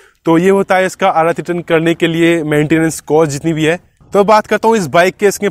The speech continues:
पार्ट्स की, कितने इसके एक्सपेंसिव पार्ट्स हैं। तो मेरे पास में थोड़े से इसमें पार्ट्स की रियल प्राइस है, और ऊपर से पार्ट भी दिखाए हैं, तो आपको स्क्रीन पर शो हो रहे होंगे। तो एक मेरा दोस्त है, उसकी जो बाइक है वो क्रैश हो गई थी, तो इंश्योरेंस में वो ले गया था। तो इंश्योरेंस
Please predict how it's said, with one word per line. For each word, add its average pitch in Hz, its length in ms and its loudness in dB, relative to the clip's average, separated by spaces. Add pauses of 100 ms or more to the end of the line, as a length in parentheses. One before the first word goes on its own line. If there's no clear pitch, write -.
(120)
पार्ट्स 160 300 2
की, 180 80 -6
कितने 175 340 -2
इसके 170 220 -4
एक्सपेंसिव 160 500 -4
पार्ट्स 147 300 0
हैं। 160 120 -6 (380)
तो 160 80 2
मेरे 175 160 2
पास 196 260 0
में 208 180 -2
थोड़े 180 180 2
से 190 120 2
इसमें 190 280 -2
पार्ट्स 160 300 -2
की 190 100 0
रियल 165 360 2
प्राइस 170 380 0
है, 175 200 -2 (320)
और 160 220 2
ऊपर 156 140 -2
से 175 160 -2
पार्ट 151 260 0
भी 170 80 -2
दिखाए 151 220 -4
हैं, 156 120 -6
तो 160 120 -6
आपको 160 400 -4 (300)
स्क्रीन 165 240 -6
पर 170 140 0
शो 160 240 -2
हो 170 140 4
रहे 175 100 2
होंगे। 160 280 -4 (360)
तो 170 60 0
एक 175 80 2
मेरा 196 160 2
दोस्त 175 280 0
है, 190 80 2
उसकी 190 240 -4
जो 190 120 0
बाइक 160 240 0
है 180 60 -2
वो 180 200 0
क्रैश 170 280 0
हो 170 80 0
गई 160 120 -2
थी, 180 180 -6 (400)
तो 156 240 2
इंश्योरेंस 165 380 0
में 185 80 0
वो 180 80 2
ले 160 220 0
गया 170 140 2
था। 170 220 0
तो 165 140 -4
इंश्योरेंस 160 280 -4